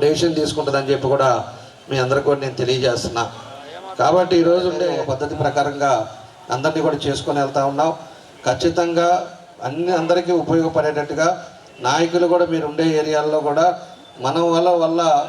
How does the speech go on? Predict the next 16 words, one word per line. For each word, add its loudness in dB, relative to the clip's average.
పది -4
మందికి -4
ఉపయోగపడే -2
కార్యక్రమాలు 0
చేసుకోగలిగితే 0
ఎప్పుడు 0
కూడా 4
ప్రజలు 0
హర్షిస్తారని -2
చెప్పి -2
కూడా 0
మీ -4
అందరికీ -2
కూడా 2
నేను -2
తెలియజేస్తున్నా. 0